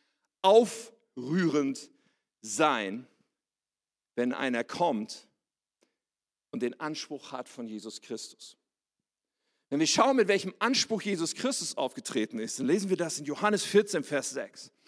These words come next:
Und Jesus sagt dort Folgendes. Er sagt, „Ich bin der Weg. Ich bin die Wahrheit und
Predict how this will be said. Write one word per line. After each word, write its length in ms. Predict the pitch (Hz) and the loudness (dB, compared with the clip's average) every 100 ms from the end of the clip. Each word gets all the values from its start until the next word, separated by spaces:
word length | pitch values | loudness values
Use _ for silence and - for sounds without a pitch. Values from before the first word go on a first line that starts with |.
| - - | -20 -8
Und 120 | 160 | 0
Jesus 360 | 208 269 233 - | 2 2 0 -2
sagt 260 | 185 170 | -2 0
dort 140 | 180 165 | -2 -2
Folgendes. 480 | - 185 143 110 147 | -2 -2 -2 -6 -8
Er 120 | 135 | -4
sagt, 380 | 175 185 - - _ _ _ _ _ | 0 0 -2 -16 _ _ _ _ _
„Ich 600 | - 302 - - - - _ _ _ | 4 6 4 0 -6 -8 _ _ _
bin 580 | 269 262 196 139 156 180 - _ _ _ _ _ - | 6 6 4 2 -2 -6 -18 _ _ _ _ _ 6
der 420 | 208 208 202 196 | 6 6 2 -2
Weg. 640 | - 113 143 110 - - - _ _ _ _ _ _ _ - - - - _ | -8 -4 -2 -2 -4 -16 -20 _ _ _ _ _ _ _ -20 -20 -20 -20 _
Ich 360 | - 285 - - | 0 2 2 0
bin 460 | 285 269 214 170 - 233 | 2 2 2 -2 -2 2
die 340 | 247 247 226 | 4 2 -2
Wahrheit 960 | 165 135 185 175 151 143 131 117 - - _ _ _ _ - | -12 0 2 4 0 0 0 -2 -8 -20 _ _ _ _ 0
und 460 | 180 165 160 - | 2 2 -6 -12